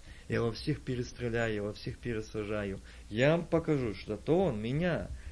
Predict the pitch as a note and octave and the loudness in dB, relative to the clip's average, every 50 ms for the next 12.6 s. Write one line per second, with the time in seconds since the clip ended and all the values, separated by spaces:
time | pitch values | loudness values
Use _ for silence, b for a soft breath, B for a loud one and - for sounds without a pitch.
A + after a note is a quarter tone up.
0 | B - - - D#3+ E3+ D3 A#2 - - - - - - G#2 G2+ G2+ A2+ C#3+ G3+ | B -6 0 2 4 4 4 2 -2 -6 -14 -16 -12 -10 -10 -8 0 4 4 4
1 | A#3 A#3+ G3+ C3 G2 G2 F#2+ - - B B B B B B B B B B B | 6 4 2 -2 -4 -6 -8 -10 -14 B B B B B B B B B B B
2 | B - - - E3 D#3 D#3+ - C3+ B2+ C#3 D#3 F#3+ A#3 G3+ E3+ D3 A#2+ A2+ A2+ | B -2 2 4 4 4 4 2 2 2 4 4 4 4 2 2 0 -2 -2 -2
3 | G#2+ G#2+ - - - A2+ G#2 G2 G2 G2+ G#2 G2 - - B B B B B B | -4 -4 -4 -6 -4 -4 -4 -2 -4 -6 -8 -12 -14 -18 B B B B B B
4 | B B B B B G#2 G#2 - A#2+ A#2 - B2+ B2+ A#2+ A#2 A2 A2 A2 A#2 A2+ | B B B B B -6 -4 -2 -2 -2 0 0 0 0 0 -2 -2 0 0 0
5 | A2 A2 G#2 - - - - - - A#2 A2 - A#2 A2 G#2 A2 A2 G#2+ A2 G#2+ | 0 0 -2 -6 -12 -16 -16 -8 -6 -6 -4 -4 -4 -4 -4 -4 -2 -2 -2 -2
6 | G#2+ G#2+ G2+ F#2+ - A2 G#2 G#2+ A#2+ C3+ C3+ A#2 G2 F#2+ F#2 - - - - - | -2 -4 -4 -4 -6 -4 -2 0 0 0 0 -2 -4 -6 -10 -12 -16 -20 -20 -20
7 | B B B B B B B B B B - G#2 B2+ D#3 E3+ C#3+ A#2 A2 G#2 - | B B B B B B B B B B -4 0 0 2 2 0 0 -2 -4 -4
8 | A2 G#2 G2 - G2+ G2+ F#2+ - - G#2 G2+ G2 F#2+ G2 F#2 F#2 - - - - | -6 -6 -4 -6 -6 -6 -6 -6 -6 -6 -6 -4 -6 -6 -8 -10 -10 -12 -12 -12
9 | - - - - - - - - - - - - - - - - - - - - | -14 -14 -14 -14 -14 -14 -14 -16 -18 -18 -20 -20 -20 -20 -20 -20 -20 -20 -18 -12
10 | - F#2+ G2 G#2 G2+ G2 G#2+ B2+ C3 A#2+ A2 G#2+ G2+ G2 F#2+ F#2+ F#2 F#2+ F#2 F#2+ | -8 -6 -4 -4 -4 -2 -2 -2 -2 -2 -4 -4 -6 -6 -6 -8 -8 -10 -12 -16
11 | - - - - - - - B B B B B B B B B B B B B | -16 -18 -18 -16 -16 -18 -18 B B B B B B B B B B B B B
12 | - - G#2 G#2 A2 A#2 B2+ B2+ B2 A#2+ A#2 | -12 -6 0 2 4 4 4 4 2 0 -2